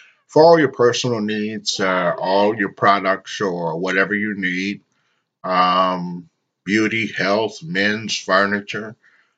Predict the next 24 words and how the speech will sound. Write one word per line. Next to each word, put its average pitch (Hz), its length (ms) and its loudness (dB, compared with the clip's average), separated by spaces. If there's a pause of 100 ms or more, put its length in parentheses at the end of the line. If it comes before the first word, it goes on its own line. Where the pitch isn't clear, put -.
(160)
Um, 87 480 0 (240)
the 104 100 -8
proceeds 160 680 4
and 92 160 -6
funds 113 340 -2
from 92 300 -6
the 90 360 -8
church - 440 -2
store 95 360 -2
go 87 120 -8 (220)
to 104 120 -10
the 82 120 -14
pur-, - 340 -12
for 98 300 -6
the 87 100 -12
purchase 135 600 -2
of 87 120 -8 (180)
Bibles 107 680 -2
and 90 100 -10
Qurans 92 720 -4
for 98 180 -8
the 95 80 -10
Bible 101 440 0
student. 73 400 -12